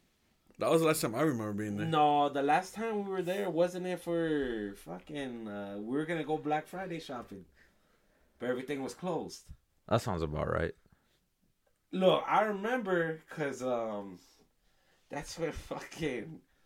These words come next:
Speaker 2: that's when Brishton, <sighs> I forgot what he told me, bro. He told me something stupid that day. I remember that. No, I think that's, that was the last day.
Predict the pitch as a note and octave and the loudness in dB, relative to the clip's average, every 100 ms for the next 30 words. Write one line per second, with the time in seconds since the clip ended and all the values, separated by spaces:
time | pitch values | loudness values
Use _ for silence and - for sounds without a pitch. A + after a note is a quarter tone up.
0 | _ _ - C#3 D#3 E3+ D#3 A2+ G#2 G#2+ | _ _ -4 -2 0 0 -2 -2 -6 -8
1 | - B2 D3 E3+ - C3+ A#2 A2 F#2+ G2+ | -4 0 0 0 -4 -4 -4 -6 -10 -12
2 | G#2 _ _ _ _ _ - - - - | -20 _ _ _ _ _ -20 -16 -14 -14
3 | - - E3+ B2+ G#2+ G#2 G#2+ - G2 F#2+ | -18 -10 -2 -2 -2 -4 -8 -10 -12 -12
4 | F2 E2+ F2 - _ _ _ _ _ A#2 | -12 -14 -16 -18 _ _ _ _ _ -12
5 | C3 C3+ C3 B2+ B2+ F#2 E2+ - - - | -8 -6 -6 -8 -10 -10 -8 -8 -8 -10
6 | G#2 A2+ F#2 E2+ - - E2 - _ - | -8 -8 -8 -12 -14 -18 -20 -20 _ -20
7 | G#2 G2+ F#2 F#2+ F2 E2+ - _ - - | -12 -10 -10 -12 -12 -16 -20 _ -20 -20
8 | _ _ _ _ _ _ _ _ B2+ C#3+ | _ _ _ _ _ _ _ _ -2 2
9 | E3 G#3+ A3 F3+ - A2+ - E3 E3+ E3 | 2 2 0 -2 -4 -10 -14 -12 -4 -4
10 | A2+ G#2 G#2 F#2 - F#2+ | -4 -4 -4 -6 -8 -10